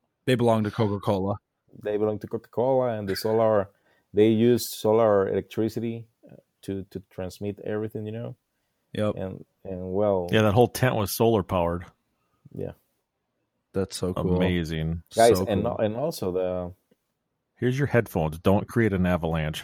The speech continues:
Speaker 3: Enjoy the show.
Speaker 1: And then give 'em back after.
Speaker 3: So the meet and greet was on the boat, right, Ricardo?
Speaker 2: Yeah, it was inside the boat.
Speaker 3: Okay.
Speaker 2: In the bar, in the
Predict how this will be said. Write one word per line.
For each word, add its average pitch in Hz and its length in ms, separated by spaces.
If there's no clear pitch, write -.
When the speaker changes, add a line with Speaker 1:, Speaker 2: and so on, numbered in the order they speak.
Speaker 3:
Enjoy 95 320
the 85 60
show. 76 440
Speaker 1:
And 110 120
then 110 140
give 104 140
'em 104 100
back 95 240
after. 90 440
Speaker 3:
So 123 120
the 104 120
meet 117 260
and 123 80
greet 95 180
was 98 140
on 95 120
the 92 60
boat, 98 260
right, 101 140
Ricardo? 110 460
Speaker 2:
Yeah, 113 140
it 101 80
was 101 180
inside 95 240
the - 20
boat. 80 240
Speaker 3:
Okay. 95 260
Speaker 2:
In 104 120
the 98 100
bar, 95 300
in 95 140
the 87 840